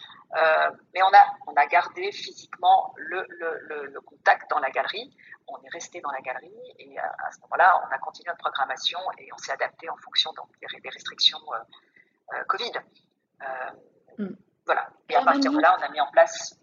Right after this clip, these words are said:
Speaker 2: Mm.
Speaker 1: une programmation.
Speaker 2: Alors, en ce qui concerne
Speaker 1: Alors
Speaker 2: l'exposition actuelle de José Pedro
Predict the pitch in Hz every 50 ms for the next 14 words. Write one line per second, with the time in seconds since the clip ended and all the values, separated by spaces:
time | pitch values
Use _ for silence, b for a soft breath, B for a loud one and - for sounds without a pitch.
0 | _ - 208 208 208 214 233 - - 160 - - 147 - - - - - - -
1 | - _ _ _ _ _ _ _ _ _ _ _ - 220 214 - 247 - - 285
2 | - 285 285 277 - 320 311 294 277 277 - - - _ - 277 247 240 247 -
3 | - 262 262 254 247 254 - - - 262 277 302 302 240 226 214 208 226 254 247
4 | 233 240 285 285 285 - - 240 240 226 214 - 214 214 214